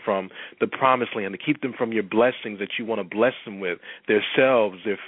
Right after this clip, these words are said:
families, Lord God, in the name of Jesus, Lord God, blessing them, um, even their, their, you know, their children's children, Lord God, with an inheritance. I pray, Lord God, that, that, that unbelief would not hinder them from getting where they need to be.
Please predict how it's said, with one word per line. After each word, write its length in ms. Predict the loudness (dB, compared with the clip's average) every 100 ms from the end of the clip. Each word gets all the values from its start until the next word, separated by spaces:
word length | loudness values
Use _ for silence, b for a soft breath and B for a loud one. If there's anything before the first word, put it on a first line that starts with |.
| 0
families, 460 | 2 0 -2 -6 -4
Lord 260 | -2 -2
God, 380 | 0 -2 -2 -6 B B B
in 120 | -2
the 60 |
name 240 | 2 2 0
of 80 | 0 0
Jesus, 320 | 0 0 -4 0
Lord 180 | 0 4
God, 320 | 6 6 4 B B 0
blessing 420 | 2 4 0 -6
them, 240 | -2 -2 -2
um, 300 | -2 -2 -4
even 180 | -6
their, 220 | -2 -2 -2
their, 320 | -2 0 -2
you 180 | -4 -6
know, 80 |
their 220 | -2 -4 -2 -2
children's 340 | 0 -2 -4 -4 -4
children, 340 | -2 -4 -6
Lord 220 | -6 -4 -4
God, 320 | -2 -2 -6 B B -2
with 120 | 0
an 80 | 2
inheritance. 600 | 2 4 4 4 0 0
I 80 | 0
pray, 320 | 2 2 2
Lord 240 | 4 4
God, 240 | 4 2 2
that, 160 | -2
that, 320 | 2 2 2 2
that 240 | 2 0 -4
unbelief 540 | -4 -4 -6 -4 -6 -6
would 120 | -6
not 260 | -2 -2 -2 -10
hinder 340 | -6 -4 -2
them 220 | -2 -2 -4
from 200 | -8 -4
getting 260 | -2 -2 0
where 160 | 0
they 200 | 2 -2
need 200 | -4 -6
to 80 | -8
be. 400 | 2 2 2 -2